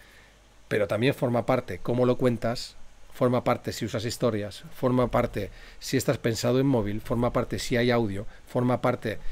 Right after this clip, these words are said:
si es el momento adecuado y forma parte si usas otros canales como la llamada telefónica, como el email, como el remarketing a través de otros canales o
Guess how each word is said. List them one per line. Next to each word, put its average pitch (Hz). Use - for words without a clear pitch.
si -
es -
el 127
momento 123
adecuado 123
y 190
forma 180
parte 127
si 107
usas -
otros 117
canales 117
como 135
la 120
llamada 120
telefónica, 135
como 143
el 107
email, 143
como 135
el 120
remarketing 135
a 120
través 110
de 123
otros 139
canales 127
o 175